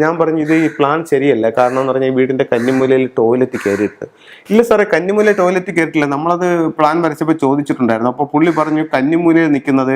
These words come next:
ഡ്രസ്സിംഗ് റൂമാണ്, അതിനെ മാറ്റിയാണ് അവർ ചെയ്തിരിക്കുന്നതെന്ന്" പറഞ്ഞു. പക്ഷേ ഈ വീടിൻ്റെ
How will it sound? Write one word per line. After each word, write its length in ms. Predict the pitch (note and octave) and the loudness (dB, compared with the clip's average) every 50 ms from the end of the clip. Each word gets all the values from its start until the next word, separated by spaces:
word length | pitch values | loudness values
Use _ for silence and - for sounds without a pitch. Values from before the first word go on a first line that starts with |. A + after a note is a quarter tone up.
| B2+ C3 | -4 -2
ഡ്രസ്സിംഗ് 340 | C3 C3 B2+ - D#3+ D#3+ D#3+ E3 | -4 -4 -2 0 0 0 2 2
റൂമാണ്, 420 | D#3+ D3 A#2+ G2+ F#2 F#2 F#2+ G#2+ C3+ - - C3+ | 2 2 0 -2 -2 -4 -6 -6 -6 -4 -2 -2
അതിനെ 200 | C#3 C#3+ D3 C#3+ C3 | -2 0 0 0 0
മാറ്റിയാണ് 500 | B2+ C3 C3+ C3 - - C#3 A#2+ A#2 A#2 A2+ | 0 0 -4 -4 -2 -2 -2 0 0 -2 -2
അവർ 120 | A2+ A2+ A2 A2 - | -2 -2 -4 -2 -2
ചെയ്തിരിക്കുന്നതെന്ന്" 600 | A#2 G#2+ G#2 G#2+ G#2+ G#2 G2+ G2+ G2 F#2+ F#2 F2 D#2+ | -2 0 2 0 0 0 -2 -4 -2 -4 -6 -8 -10
പറഞ്ഞു. 220 | - D#2 E2 - - - - - - - - - _ _ _ - B2+ | -12 -14 -16 -16 -16 -16 -16 -16 -18 -18 -20 -20 _ _ _ -4 -4
പക്ഷേ 300 | A#2+ - - - A#2+ B2 A#2+ E2+ - - - _ _ _ _ _ - - | -4 -4 -2 -4 -2 -2 -2 -2 -6 -10 -16 _ _ _ _ _ -2 2
ഈ 120 | D#3+ F3+ G3+ F#3+ D3+ C#3 | 2 4 4 2 2 2
വീടിൻ്റെ 500 | D3+ D#3 D#3+ E3 E3 C#3+ C3+ C3 D3 D#3+ | 2 4 4 4 2 2 0 2 0 0